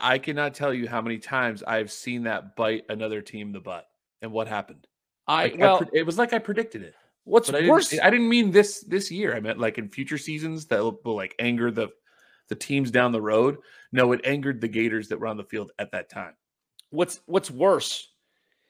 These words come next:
Speaker 2: is that it was right after we fumbled a snap for the extra point that would have given us an eleven-point lead, Bill, an eleven-point lead, and we missed, we, we don't make the extra point, and the students decide to get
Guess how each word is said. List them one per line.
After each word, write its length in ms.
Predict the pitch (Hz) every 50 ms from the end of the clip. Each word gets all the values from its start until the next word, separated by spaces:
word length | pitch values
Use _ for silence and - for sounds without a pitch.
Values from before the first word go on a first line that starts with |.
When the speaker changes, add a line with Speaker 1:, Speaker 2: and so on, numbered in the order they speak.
| _ _ _ _ _ _ _ _ _ _ _ _ -
Speaker 2:
is 180 | - 175 175 139
that 140 | 208 208
it 60 | 214 202
was 140 | 196 151
right 300 | 151 143 160 180 208 226
after 480 | 208 190 185 185 185 - - 185 180 180
we 180 | 160 160 170 147
fumbled 640 | - - - 170 175 185 185 196 190 190 190 180 - - _ _ -
a 260 | 156 151 143 143 147
snap 440 | 143 - - 180 196 208 190 147 - - _ _ _ _ _ -
for 100 | - 175 160
the 160 | 160 - -
extra 360 | - 190 - - - 185 151
point 400 | - - 190 220 214 180 143 - - _ _ _ _ _ _ _ _ _ _ _ - _ _ _ -
that 160 | 139 156 -
would 100 | 170 180
have 120 | 180 139
given 220 | 127 180 170 180 170
us 160 | 165 160 -
an 100 | 160 165
eleven-point 880 | 170 160 147 156 185 214 233 247 220 - - - 165 156 135 - -
lead, 320 | 123 135 123 98 69 - _ _ _ _ _ _ _ _ _ _ _ _ _ -
Bill, 340 | 113 107 110 135 165 - _ _ _ _ _ _ _ _ _
an 100 | 160 170
eleven-point 920 | 180 190 196 202 233 262 277 247 233 190 139 110 - - 165 147 113 - 113
lead, 380 | 113 110 110 139 151 - - _ - _ _ _ _ _ _ _ _ _ _
and 180 | - 170 180 180
we 120 | 175 175
missed, 340 | 170 165 190 240 240 247 -
we, 180 | 156 160 175 180
we 140 | 170 170
don't 180 | 165 190 226 240
make 160 | 247 247 240
the 120 | - 202 196
extra 200 | 190 - - 151
point, 320 | - - 165 185 185 -
and 120 | 147 165 165
the 60 | 156
students 400 | 147 - 214 214 214 190 196 -
decide 360 | - 165 - - 160 160 156
to 60 | 151
get 340 | 139 123 131 151 156 147 -